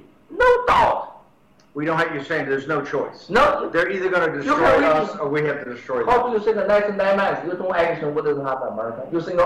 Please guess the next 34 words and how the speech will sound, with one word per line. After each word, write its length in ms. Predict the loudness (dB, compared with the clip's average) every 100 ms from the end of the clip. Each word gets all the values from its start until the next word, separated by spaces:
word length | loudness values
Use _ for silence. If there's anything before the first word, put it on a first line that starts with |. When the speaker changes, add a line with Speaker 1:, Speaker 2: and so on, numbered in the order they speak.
| 2
Speaker 1:
only 200 | 2 2
President 380 | 2 2 0 -2
Trump 300 | 0 0 2
get 140 | 2
a 20 | 4
virus 340 | 4 4 2
and 160 | 0 -2
first 260 | -4 -6 -6
lady? 300 | -6 -8 -14 -4
I 160 | 2 4 4
guarantee 480 | 4 2 -2 -6 -8
Pompeo, 800 | 0 2 4 2 2 4 4 2 -4
Peter 240 | -2 0
Navarro, 640 | 2 2 2 2 4 2 2
Tom 360 | 2 0 0
Cotton, 440 | 0 2 2 0 -2 -8 -18 -20 _
Stephen 420 | -16 -4 -2 0
Kimbano, 960 | 0 2 2 4 4 4 2 2 -2 -10 _ _ _ -20 _ _ _ _ _ 0
everybody 560 | 4 4 4 0 -4 -4
get 160 | -4 -4
a 40 |
virus. 360 | -2 -2 -4 -10 0
Speaker 2:
All 160 | 2 2
the 120 | 0
anti-C 480 | -2 -2 -4 -6 -10
C 160 | -10
P 140 | -8 -2
Speaker 1:
Listen 360 | 0 0 0
Speaker 2:
people. 0 |
Speaker 1:
me 160 | -2 -4
today. 360 | -2 0 -2 -4 -18 _ -6
They 260 | -2 0 -2
want 380 | 0 2 4
to 80 | 0